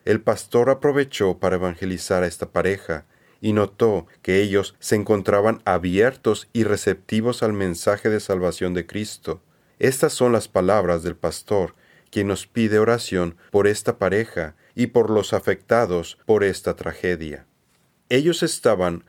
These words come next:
como muchos israelitas, buscando encontrar esperanza, y muchos, quienes eran seculares, ahora están buscando a Dios.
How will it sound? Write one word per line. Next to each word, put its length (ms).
como 260
muchos 440
israelitas, 800
buscando 640
encontrar 540
esperanza, 840
y 120
muchos, 640
quienes 400
eran 320
seculares, 840
ahora 400
están 360
buscando 540
a 60
Dios. 500